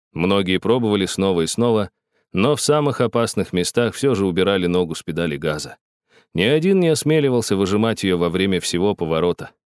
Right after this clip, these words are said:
как Тацио. Возможно, просто никто не чувствовал машину так тонко и не обладал его нечеловеческим бесстрашием.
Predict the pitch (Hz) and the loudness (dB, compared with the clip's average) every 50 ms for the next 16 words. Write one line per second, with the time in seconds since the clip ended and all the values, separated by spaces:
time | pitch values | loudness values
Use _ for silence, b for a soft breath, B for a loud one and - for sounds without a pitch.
0 | _ - 85 82 - - - 101 101 - - - - - - _ _ _ _ _ | _ -4 -4 -4 -2 0 -2 -2 -2 -2 -6 -10 -10 -12 -14 _ _ _ _ _
1 | _ _ _ _ _ - 82 98 107 120 165 180 165 139 156 143 - 120 131 120 | _ _ _ _ _ -2 0 0 2 2 2 2 2 2 0 0 0 0 -2 -2
2 | - - 127 117 101 - _ _ - 78 92 107 107 - 156 165 160 139 120 - | 0 0 0 0 0 -4 _ _ -4 -2 0 0 0 2 2 2 2 2 0 0
3 | 147 147 - - 101 95 92 90 90 87 - - 113 107 95 87 - 90 85 - | -2 -4 -4 -2 -2 0 0 0 0 -2 -2 -2 -2 -2 -2 -2 -4 -6 -6 -6
4 | - - 131 131 123 - 110 101 87 - _ _ _ _ _ - 80 85 98 98 | -2 -2 0 0 0 0 0 -2 -2 -4 _ _ _ _ _ -2 0 2 2 2
5 | 98 85 92 92 92 101 113 127 113 101 95 95 98 95 90 87 - - 78 78 | 2 2 2 2 4 4 2 2 2 2 2 2 2 2 0 -2 -2 -2 -2 -2
6 | 85 110 117 - 95 85 - - 87 80 76 76 - - - - 65 64 - - | 0 -2 -2 -4 -6 -8 -8 -6 -6 -6 -6 -6 -8 -8 -6 -6 -6 -6 -6 -8
7 | - - 50 - - | -10 -12 -14 -18 -20